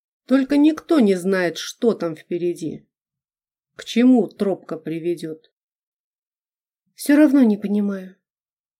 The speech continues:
Снова вспомнил Сафрим. Заныли оставленные им синяки под рукавами платья.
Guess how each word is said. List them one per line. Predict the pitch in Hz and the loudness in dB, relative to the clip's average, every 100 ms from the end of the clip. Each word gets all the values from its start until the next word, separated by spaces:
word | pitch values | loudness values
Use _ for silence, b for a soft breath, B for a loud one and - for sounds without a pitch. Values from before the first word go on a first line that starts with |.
| _ _ _ _ _ _ _ _ _ | _ _ _ _ _ _ _ _ _
Снова | _ - 254 277 269 | _ 0 2 2 0
вспомнил | - - 254 240 226 | -4 0 2 2 0
Сафрим. | 220 226 220 196 160 156 _ _ _ _ _ _ - | -2 -6 -4 -6 -8 -10 _ _ _ _ _ _ -16
Заныли | 180 196 220 254 311 240 | -8 -2 2 4 4 2
оставленные | - 202 - 247 233 208 202 196 196 | 0 -4 -4 0 0 2 0 0 -2
им | 220 208 | 0 0
синяки | 202 208 196 196 - 277 294 _ | 0 -2 -2 -2 -2 -2 -2 _
под | 196 190 | -6 -6
рукавами | 208 208 208 208 208 | -6 -4 -2 -2 -2
платья. | 208 190 151 - 156 156 | -2 -4 -6 -12 -16 -16